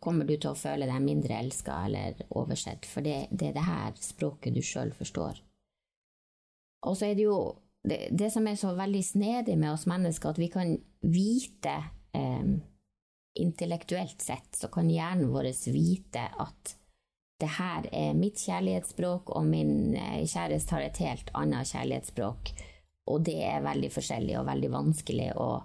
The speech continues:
ehm, å på en måte gi tilbake til hverandre. Og man kan forstå det, eh, og tenke at sånn er det, men samtidig så vil følelsene, de gjør noe helt annet,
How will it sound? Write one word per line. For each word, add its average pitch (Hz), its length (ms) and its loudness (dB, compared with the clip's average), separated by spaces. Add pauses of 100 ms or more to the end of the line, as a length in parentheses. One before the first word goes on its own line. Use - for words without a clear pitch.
(800)
ehm, 143 680 2
å - 140 -2
på 156 120 0
en 147 80 4
måte 139 180 0
gi 147 140 2 (140)
tilbake 139 420 -2
til - 120 -4
hverandre. - 440 -4 (880)
Og 175 80 4
man 180 140 2
kan 175 120 2
forstå 165 380 2 (160)
det, 220 140 0 (320)
eh, 170 360 2
og - 160 0
tenke 185 300 0
at 147 140 -4
sånn - 240 0
er 294 200 -2
det, 240 220 0 (260)
men 190 200 6
samtidig 190 680 2
så 165 300 0 (640)
vil 185 240 4
følelsene, 165 720 0 (720)
de 165 180 0
gjør 165 320 2
noe 139 140 2
helt 180 280 0
annet, - 340 -2